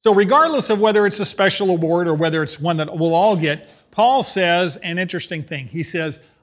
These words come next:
"I'm looking forward to meeting Jesus face to face.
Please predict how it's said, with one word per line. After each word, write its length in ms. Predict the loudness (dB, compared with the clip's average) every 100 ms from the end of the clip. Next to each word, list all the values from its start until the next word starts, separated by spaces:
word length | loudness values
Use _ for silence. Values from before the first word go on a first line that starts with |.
| _
"I'm 320 | -6 -4 -2
looking 760 | -2 2 2 0 -4 -4 -6 -10 _ _ _ _
forward 840 | -6 -4 -2 -4 -6 -10 -10 -10 -12 _ _ _ _ _ _
to 120 | -6
meeting 560 | -4 -2 -2 -2 -4 -6
Jesus 760 | -4 -4 -4 -6 -6 -8 -12 _ _ _ _ _
face 280 | -8 -8 -10
to 100 | -16
face. 500 | -20 -20 -20 _ _